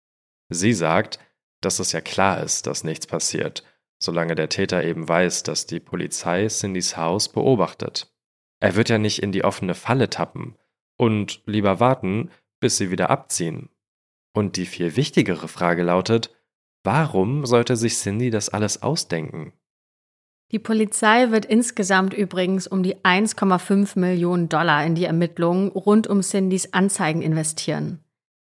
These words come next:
Speaker 2: Eine der längsten und kostspieligsten polizeilichen Ermittlungen in der Geschichte von British Columbia. Nur mal so am Rande. Und der Horror ist leider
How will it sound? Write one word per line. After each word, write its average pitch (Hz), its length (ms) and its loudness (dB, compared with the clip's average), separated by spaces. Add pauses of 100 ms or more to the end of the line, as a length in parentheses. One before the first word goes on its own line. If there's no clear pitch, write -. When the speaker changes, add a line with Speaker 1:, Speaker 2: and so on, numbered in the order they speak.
(440)
Speaker 2:
Eine 233 180 4
der 220 140 6
längsten 254 720 4
und 214 200 -2
kostspieligsten 220 920 2
polizeilichen 196 720 0
Ermittlungen 180 460 0
in - 80 -2
der 180 100 2
Geschichte 240 600 0
von 208 260 0
British 202 340 0
Columbia. 175 680 0 (200)
Nur 233 140 6
mal 208 140 6
so 196 100 2
am 180 120 2
Rande. 160 420 -2 (920)
Und 247 200 4
der 226 160 4
Horror 220 280 6
ist - 180 -2
leider 196 320 4